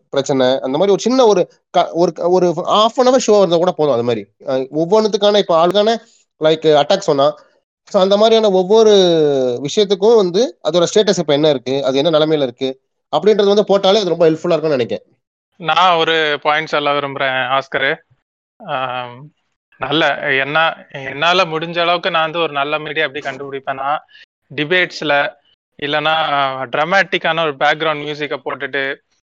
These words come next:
Speaker 2: இந்த டி ஆர் பி, நமக்கே தெரியும், "டேய், இதெல்லாம் ரொம்ப ஓவரா இருக்குடா," அந்த மாதிரி ரொம்ப சீரியல், ஆ, ஒரு சீரியல் கதையை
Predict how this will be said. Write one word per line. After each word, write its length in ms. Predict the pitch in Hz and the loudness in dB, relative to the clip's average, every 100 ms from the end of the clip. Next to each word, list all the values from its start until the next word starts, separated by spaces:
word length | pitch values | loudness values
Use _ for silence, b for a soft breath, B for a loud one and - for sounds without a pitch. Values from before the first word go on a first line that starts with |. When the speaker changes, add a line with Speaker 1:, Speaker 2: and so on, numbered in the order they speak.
| _ | _
Speaker 2:
இந்த 160 | 143 | -12
டி 160 | 127 175 | -4 0
ஆர் 160 | 180 160 | 0 0
பி, 320 | 165 151 147 | -2 -2 -4
நமக்கே 380 | 139 170 214 214 | -4 -4 -2 -2
தெரியும், 320 | 170 170 147 | -2 -2 -2
"டேய், 240 | 156 143 | -4 -4
இதெல்லாம் 240 | 139 160 175 | -4 -4 -4
ரொம்ப 200 | 156 156 | -4 -4
ஓவரா 280 | 147 165 | -2 -2
இருக்குடா," 460 | 156 139 135 139 139 - b b _ | -2 -4 -4 -4 -4 -8 b b _
அந்த 180 | 143 156 | -10 -6
மாதிரி 320 | 156 160 156 | -4 -2 -4
ரொம்ப 220 | 151 156 151 | -6 -6 -8
சீரியல், 640 | - 196 185 160 147 147 156 | -4 -2 -2 -2 -6 -10 -8
ஆ, 280 | 143 143 143 | -6 -6 -6
ஒரு 160 | 151 139 | -8 -4
சீரியல் 280 | 180 185 156 | -2 -2 -2
கதையை 320 | 160 151 165 | -4 0 -2